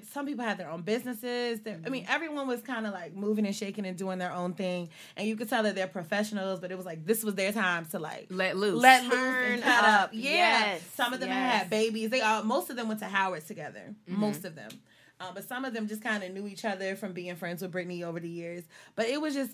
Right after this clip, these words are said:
Speaker 1: really great to be around, like, they're a little bit older than me,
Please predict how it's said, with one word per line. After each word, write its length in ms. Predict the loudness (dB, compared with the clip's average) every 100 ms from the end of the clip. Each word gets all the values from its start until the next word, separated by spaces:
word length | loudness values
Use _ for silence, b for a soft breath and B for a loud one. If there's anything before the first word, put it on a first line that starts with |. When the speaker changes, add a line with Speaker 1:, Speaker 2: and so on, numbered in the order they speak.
| -4
Speaker 1:
really 260 | 0 2
great 380 | 2 -2 -2 -2
to 80 | -4
be 180 | -2 -2
around, 320 | -2 -2 -4
like, 300 | -8 -12 -16 b b
they're 180 | 8 8
a 60 | 8
little 260 | 6 6
bit 180 | 6 4
older 280 | 4 2 2
than 160 | -2 -2
me, 340 | -4 -8